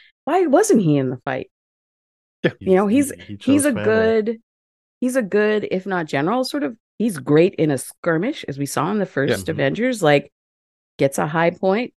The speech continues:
Speaker 1: keeps a lookout, just like how he was introduced in Thor.
Speaker 2: Mm.
Speaker 1: So him not being on the field,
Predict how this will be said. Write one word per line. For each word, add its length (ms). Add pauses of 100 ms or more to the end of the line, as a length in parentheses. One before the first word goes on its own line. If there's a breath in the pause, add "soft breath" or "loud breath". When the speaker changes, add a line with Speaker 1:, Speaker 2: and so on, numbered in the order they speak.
Speaker 1:
keeps 240
a 40
lookout, 460 (100)
just 200
like 100
how 160
he 40
was 120
introduced 460
in 100
Thor. 400 (460 loud breath)
Speaker 2:
Mm. 120
Speaker 1:
So 560 (460)
him 320
not 220 (260)
being 140
on 120
the 80
field, 440